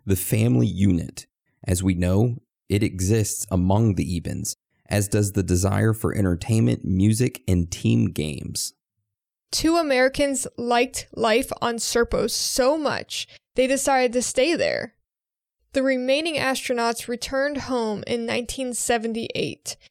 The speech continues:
Speaker 2: and the government quarantined them for an entire year. During that time, they had many debriefings, which resulted in a three thousand page report. They were then allowed to go back to their normal lives.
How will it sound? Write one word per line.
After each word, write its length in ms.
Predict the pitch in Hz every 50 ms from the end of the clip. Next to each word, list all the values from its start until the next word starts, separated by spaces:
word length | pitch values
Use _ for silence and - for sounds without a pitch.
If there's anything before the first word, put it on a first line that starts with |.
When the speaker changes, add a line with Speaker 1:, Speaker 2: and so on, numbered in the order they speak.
| _ _ _ -
Speaker 2:
and 140 | - 233 240
the 80 | 240
government 480 | 226 254 254 254 285 277 269 247 - -
quarantined 580 | - - 269 262 262 254 254 - 262 240 233 226
them 160 | 226 233 226
for 320 | - - - 247 240 -
an 220 | - 208 214 226 233
entire 640 | 226 220 - - - - 269 277 285 285 285 262
year. 680 | 233 226 214 220 233 247 247 - - - - - 226 _ _ _ _ _ _ _ _ _ _ _ _ _ _ _ _ _ _ _ _ _ _ _ -
During 340 | - 262 285 320 359 320 277
that 200 | 240 233 - -
time, 500 | - 247 - 185 - - - 208 240 220 _ _ _ _ _ _ _ _ _ _ -
they 100 | 262 254
had 220 | 254 262 262 247 240
many 280 | 240 247 254 277 285
debriefings, 800 | 233 233 214 220 208 202 226 - - - - - - - - - - _ _ _ _ _ -
which 200 | - 254 254 277
resulted 400 | 269 254 277 302 285 247 277 285
in 120 | 269 254
a 60 | 233
three 460 | 226 - - 254 254 285 294 311 311
thousand 600 | 302 _ - 269 269 269 269 262 - 262 254 233
page 300 | - - 262 254 247 226
report. 540 | - 208 - - - 233 - - - - - _ _ _ _ _ _ _ _ _ _ _ _ _ _ _ _ _ _ -
They 120 | 269 269
were 160 | 277 269 269 254
then 260 | 226 - 269 302 349
allowed 380 | 359 320 269 247 240 233 233 233
to 80 | 247
go 180 | 233 240 226 226
back 360 | 220 - 226 214 247 269 -
to 100 | - 247
their 140 | 220 220 214
normal 400 | 214 220 220 226 240 247 233 220
lives. 560 | - 139 147 127 107 67 53 - - - -